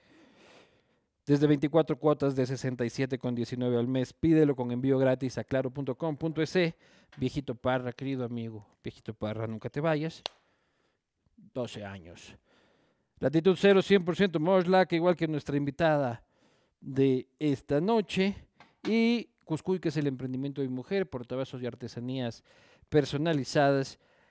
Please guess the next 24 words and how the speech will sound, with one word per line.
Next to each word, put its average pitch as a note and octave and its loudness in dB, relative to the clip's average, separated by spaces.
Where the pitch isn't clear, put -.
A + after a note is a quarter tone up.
Por G3+ 4
favor, D#3+ 4
síganla D3 2
y C#3+ 2
hagan C3+ 0
pedidos, B2+ -2
que C3 0
de B2 2
eso C3 -2
vivo. B2+ 0
Para D3 4
mí G#3+ 2
es D3 2
un C#3+ -2
enorme D#3+ 0
placer C3 -4
contar D3 0
con E3 0
nuestra D3+ 4
invitada E3 4
de D#3+ 4
esta D3+ 0
noche, C#3+ -2
asambleísta D#3 2